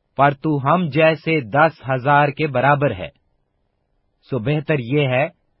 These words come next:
कि तू शहर में से हमारी मदद करने को तैयार रहे।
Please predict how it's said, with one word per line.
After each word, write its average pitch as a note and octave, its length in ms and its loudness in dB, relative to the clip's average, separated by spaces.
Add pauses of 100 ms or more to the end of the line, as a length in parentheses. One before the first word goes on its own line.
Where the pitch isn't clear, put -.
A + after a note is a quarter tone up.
(320)
कि F#3+ 100 0
तू G#3+ 220 -2
शहर F#3 440 2
में F3+ 220 -2
से F3+ 340 -4 (380)
हमारी G3+ 400 2
मदद E3 400 -2
करने E3+ 380 -4
को F3+ 200 -4
तैयार C#3 520 0
रहे। A#2+ 300 -6